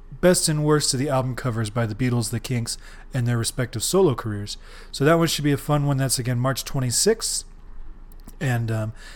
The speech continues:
if you have made a contribution or make one in the future, uh, you'll get an email invitation to that, that, that grants you access to watch it live and also watch the archive,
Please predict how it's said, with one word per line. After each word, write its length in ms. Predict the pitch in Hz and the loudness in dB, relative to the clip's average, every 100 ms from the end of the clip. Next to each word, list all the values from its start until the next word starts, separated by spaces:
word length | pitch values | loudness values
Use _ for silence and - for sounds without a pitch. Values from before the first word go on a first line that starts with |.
| - | -6
if 160 | 151 - | -4 2
you 140 | 143 | 2
have 200 | 123 160 | 4 4
made 200 | 160 165 | 4 4
a 40 | 160 | 4
contribution 800 | 170 156 147 143 160 - 170 160 | 2 0 0 0 0 2 0 0
or 280 | 139 127 | 2 4
make 280 | 120 135 - | 4 2 2
one 140 | 139 131 | 0 0
in 80 | |
the 80 | 123 | 0
future, 500 | 120 156 - 151 151 - - - - - - - | 0 -2 2 2 2 -2 -16 -16 -16 -18 -16 -4
uh, 240 | 131 120 151 | 0 0 2
you'll 160 | 139 | 4
get 160 | 135 131 | 6 4
an 180 | 131 - - 190 | 4 -2 -2 4
email 260 | 185 170 | 6 6
invitation 640 | 165 135 - 147 135 127 | 4 2 2 2 2 0
to 120 | 117 123 | 0 2
that, 260 | 120 120 | 2 0
that, 240 | 123 127 123 135 | 2 0 0 -6
that 280 | 120 127 | -2 0
grants 380 | 110 139 139 - | 2 2 2 2
you 100 | 135 131 | 0 2
access 400 | 127 120 127 113 | 2 2 0 0
to 180 | 127 | 2
watch 300 | 120 131 123 | 4 4 2
it 80 | 131 | 0
live 360 | 127 123 123 120 | 2 2 2 0
and 220 | - 160 156 | 0 2 4
also 360 | 151 151 143 | 4 4 2
watch 360 | 120 127 123 - | 4 2 2 -2
the 100 | 135 | 0
archive, 540 | 123 120 120 107 107 | 0 0 -2 -2 -2